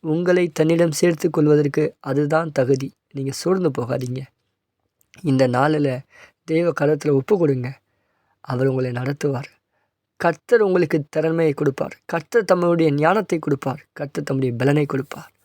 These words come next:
ஆண்டவருடைய கரத்துல ஒப்பு கொடுத்து, "நான் ஒரு பாவி ஆண்டவரே, நீர் என்னை நடத்தும்" என்று சொல்லி, தேவன் உங்களை நடத்த,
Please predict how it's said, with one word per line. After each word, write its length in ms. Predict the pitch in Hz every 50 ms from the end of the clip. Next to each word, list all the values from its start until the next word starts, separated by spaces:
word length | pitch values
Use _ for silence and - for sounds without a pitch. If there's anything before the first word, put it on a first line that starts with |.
| _ _ _ _ _ _ _ _ _ _ -
ஆண்டவருடைய 400 | 131 139 143 143 139 135 131 127 -
கரத்துல 340 | 139 135 139 135 - 147 143
ஒப்பு 240 | 139 139 - - 165
கொடுத்து, 420 | 147 160 151 143 - 151 143 147 156 -
"நான் 240 | 139 127 127 131 131
ஒரு 160 | 123 120 135 -
பாவி 340 | _ - 131 139 147 151 143
ஆண்டவரே, 440 | 127 120 120 120 131 143 - 151 147 - _ _
நீர் 160 | - 143 139
என்னை 160 | 135 123 123
நடத்தும்" 400 | 120 123 127 131 147 - - 151
என்று 160 | 139 131 127
சொல்லி, 320 | 117 - - 127 123 143 139 - _ _ _ _ _ _ _
தேவன் 360 | - 139 139 139 135 131 127 - _ _ _ _ _ _ _ _ _ _ _
உங்களை 280 | - 131 131 131 131 127
நடத்த, 520 | 123 131 135 131 - - 135 143 156 -